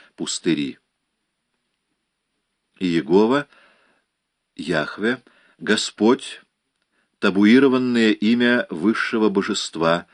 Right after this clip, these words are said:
в иудаизме. В их криках звучали, однако, нотки торжества — и когда часть горожан присоединилась к хору голосов, славивших владыку мира,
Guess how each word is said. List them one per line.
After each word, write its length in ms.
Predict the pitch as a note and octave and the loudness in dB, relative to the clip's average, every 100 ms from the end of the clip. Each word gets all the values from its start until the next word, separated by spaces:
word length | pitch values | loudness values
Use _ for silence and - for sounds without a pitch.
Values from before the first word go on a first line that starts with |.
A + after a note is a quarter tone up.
| _ | _
в 180 | - E2 | -8 -2
иудаизме. 720 | E2+ D#2 F2+ D2 B1+ C2 C2 - _ _ _ _ _ _ _ _ _ _ _ _ _ _ _ _ _ _ _ _ _ _ _ _ _ _ _ _ - - - | -2 -2 -4 -4 -8 -12 -16 -20 _ _ _ _ _ _ _ _ _ _ _ _ _ _ _ _ _ _ _ _ _ _ _ _ _ _ _ _ -20 -20 -8
В 100 | - | 4
их 220 | E3 - - | 4 4 2
криках 500 | C#3 F#3+ F#3 E3+ A#2 | 4 4 2 0 0
звучали, 540 | F#2 G2 G#2 D#3+ E3+ | -2 0 0 2 2
однако, 420 | D#3 C3 D#3 D3 | 0 0 -2 0
нотки 420 | B2+ C#3+ D#3+ - | 0 0 0 -4
торжества — 920 | C#3+ C3 B2 C#3+ C#3 - A2+ G#2 C#2+ - _ _ _ _ _ _ _ - | -2 -2 -2 -2 -2 -4 -2 -2 -2 -8 _ _ _ _ _ _ _ -10
и 80 | - | -4
когда 320 | G#2 G#2 D3+ | 0 2 2
часть 340 | D3+ F3 D#3 - | 2 2 0 0
горожан 640 | A#2 C#3+ C#3+ C#3+ G2 C2+ - - - | 2 2 2 2 0 -2 -16 -20 -12
присоединилась 880 | - A#2 A#2+ C3+ C3+ D3 D3 A2+ - | 0 2 4 4 4 4 2 0 -2
к 80 | - | -8
хору 360 | - C3+ A#2+ G#2 | 0 2 2 2
голосов, 600 | A2+ C3 B2+ C3 F#2 - | 2 2 2 0 0 -2
славивших 720 | G#2+ B2 G#2+ G2 A2 F#2+ E2+ | 0 0 0 -2 -4 -6 -2
владыку 500 | G2 G#2 G#2 - G#2 | 0 2 0 2 0
мира, 460 | E3 F3+ G#2 C2 | 4 4 2 -4